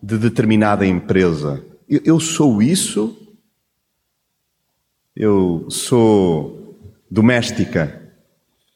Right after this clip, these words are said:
Eu sou reformado. Eu sou professor.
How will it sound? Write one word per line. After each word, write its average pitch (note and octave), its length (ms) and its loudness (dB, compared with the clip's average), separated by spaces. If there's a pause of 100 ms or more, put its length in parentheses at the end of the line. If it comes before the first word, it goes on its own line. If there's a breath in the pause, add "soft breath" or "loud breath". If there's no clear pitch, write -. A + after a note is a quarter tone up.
Eu G#2+ 140 2
sou A2 220 2
reformado. F2+ 840 0 (1700)
Eu F2 680 0 (920)
sou - 1040 0 (320)
professor. A2+ 580 0